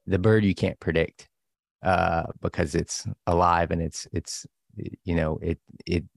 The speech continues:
has agency, like we said, but it's not completely unpredictable. You can predict that the bird won't splat on the ground like the rock.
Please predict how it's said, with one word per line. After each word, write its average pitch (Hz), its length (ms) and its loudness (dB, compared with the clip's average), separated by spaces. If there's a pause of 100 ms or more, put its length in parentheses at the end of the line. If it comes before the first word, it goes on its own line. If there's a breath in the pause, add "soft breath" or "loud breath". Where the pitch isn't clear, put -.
has - 300 -2
agency, 98 480 4
like 82 200 -2
we 85 80 0
said, 95 280 2 (420 loud breath)
but 156 320 6
it's - 140 2
not 196 140 4
completely 151 380 6
unpredictable. 101 760 2
You 139 140 2
can 139 160 4
predict 135 340 2
that 117 120 -6
the 117 60 -2
bird 117 440 4
won't 120 260 2
splat 113 460 2
on 117 120 4
the 110 80 4
ground 98 480 2 (220)
like 95 200 0
the 90 100 -2
rock. 98 360 2